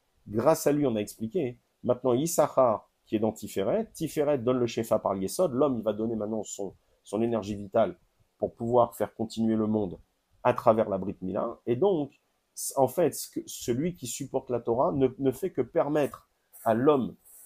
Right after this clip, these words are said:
à l'homme céleste, entre guillemets, il n'y a pas d'homme en haut, mais ça repré-, les sphirotes représentent un corps humain, même s'il n'y a pas de confrontation physique, euh,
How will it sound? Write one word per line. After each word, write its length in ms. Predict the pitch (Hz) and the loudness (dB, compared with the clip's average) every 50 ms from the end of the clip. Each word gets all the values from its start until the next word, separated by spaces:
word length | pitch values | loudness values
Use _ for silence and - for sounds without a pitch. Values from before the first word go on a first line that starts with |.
| - - | -6 0
à 80 | 104 101 | 2 4
l'homme 180 | 113 113 113 | 4 4 4
céleste, 560 | 107 - - 101 104 127 196 226 220 - - - | 2 2 0 2 2 2 2 0 -2 -4 -8 -12
entre 180 | 92 - 120 | -10 -8 -6
guillemets, 520 | 101 92 95 98 101 110 139 185 220 - - | -6 -4 -4 -4 -2 -2 0 -2 -2 -4 -6
il 40 | - | -10
n'y 40 | 98 | -8
a 60 | - | 0
pas 120 | - 98 | 2 2
d'homme 220 | 95 101 98 101 107 | 2 2 -2 0 2
en 100 | 123 147 | 4 4
haut, 200 | 208 208 147 101 | 6 4 4 2
mais 100 | 98 92 | 0 -6
ça 160 | - - 98 | -4 -4 -4
repré-, 240 | 98 101 - - 101 | -4 -4 -6 -6 -8
les 80 | 98 | -8
sphirotes 380 | - - - 117 107 127 117 - | -8 -6 -4 0 0 0 0 0
représentent 500 | - 113 113 - 107 92 98 98 - - | -4 -4 -4 -4 -6 -6 -6 -6 -6 -6
un 80 | 95 | -10
corps 240 | - - 101 85 90 | -6 -4 -6 -4 -4
humain, 260 | 95 101 120 180 226 - _ _ _ _ _ _ _ - | -4 -6 -6 -6 -8 -12 _ _ _ _ _ _ _ -4
même 180 | 98 107 107 107 | -2 -2 -2 -2
s'il 120 | - - | -2 -4
n'y 60 | 92 | -2
a 40 | - | 2
pas 100 | 117 107 | 2 2
de 60 | 92 | 2
confrontation 500 | - 101 92 90 - - 92 - - 92 | 0 -6 -8 -6 -6 -6 -6 -4 -6 -8
physique, 400 | - - 95 98 - 208 226 _ _ _ _ _ _ _ _ _ _ _ _ _ _ - | -8 -6 -6 -4 -4 -4 -4 _ _ _ _ _ _ _ _ _ _ _ _ _ _ -2
euh, 380 | 95 101 101 101 95 90 85 | 2 4 4 6 4 4 2